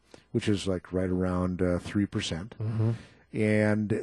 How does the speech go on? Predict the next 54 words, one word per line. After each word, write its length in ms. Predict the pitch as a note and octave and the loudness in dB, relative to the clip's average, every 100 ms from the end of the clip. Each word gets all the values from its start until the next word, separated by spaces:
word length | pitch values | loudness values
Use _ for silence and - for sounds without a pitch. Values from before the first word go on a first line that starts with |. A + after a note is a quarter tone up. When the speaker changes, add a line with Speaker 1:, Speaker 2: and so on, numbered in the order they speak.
| F2+ | 2
Speaker 1:
then 220 | G#2+ G#2 | 2 4
you 320 | G#2 G2+ G2+ | 4 4 2
add 240 | G#2+ B2 B2 | 0 2 2
on 140 | B2+ | 0
to 80 | A#2 | 2
that 160 | A2+ | 2
something 220 | A2+ G#2+ A2+ | 2 0 2
called 180 | G#2+ | 2
a 40 | A2+ | 0
margin, 760 | B2 D3+ C3 G2 F2 E2 F2+ C#3+ | 0 4 6 4 0 -6 -4 -2
and 240 | A2+ G#2 | -2 -2
the 80 | G2 | 0
most 300 | G2+ G2 - | 0 0 -2
common 520 | G2 G2+ G2+ G#2 G#2+ | -10 -4 0 2 2
margin 460 | G2 F2+ F#2 A2+ G#2 | 2 2 0 0 -2
on 140 | G#2 | -4
adjustable 420 | F#2 F#2 F2 F#2 | -4 -6 -6 -4
rate 140 | G2+ F2+ | -6 -4
mortgages 480 | E2 G2+ A#2 C3 | -8 -8 -8 -8
is 160 | G2+ F2+ | -8 -8
two 240 | - A#2 | -6 -6
point 280 | - A2 A2 | -6 -4 -6
two 140 | - A#2+ | -6 -8
five 260 | B2 C3 | -6 -10
percent. 440 | - C#3+ D#2+ C#2+ - - - - - - | -8 -8 -8 -10 -16 -20 -20 -20 -20 -16
So 140 | - D#3 | 6 8
his 160 | C#3+ | 10
new 100 | D#3 | 10
rate's 260 | G3+ F3 - | 8 8 6
gonna 140 | D#3 | 0
be 140 | B2 A#2+ | 2 2
five 260 | A2+ G#2+ | 2 2
and 60 | F#2+ | 0
a 40 | |
quarter 520 | G2+ - C3 - - - - | -2 4 2 2 -8 -20 -10
if 140 | G#2 | -2
he 80 | A2 | 0
does 260 | G2+ G2 E2+ | 2 0 -2
nothing. 540 | G2 F#2+ - D#2 F2+ D#3+ | -4 -4 -6 -14 -14 -10
And, 680 | G#2 G2 G2 G2 F#2+ F2+ - _ _ | -4 -2 0 0 -2 -6 -10 _ _
and 160 | D3+ G#2 | -6 2
the 40 | |
way 120 | G2+ | 6
that 120 | A2 G#2+ | 6 8
works 320 | F3+ F3 - | 8 6 2
is 160 | G2 | -2
then 100 | F#2 | 0
you 40 | G#2 | -2
take 220 | A2 - | -2 0
whatever 220 | G#2+ G#2+ | 0 2
the 60 | G#2+ | 0
principal 380 | - C3+ A#2 A2+ | 0 -2 -2 -2
balance 420 | A2+ A2+ A2+ - | 0 0 -2 0
is 440 | D#3+ A#3 G3+ - | 0 0 -2 -10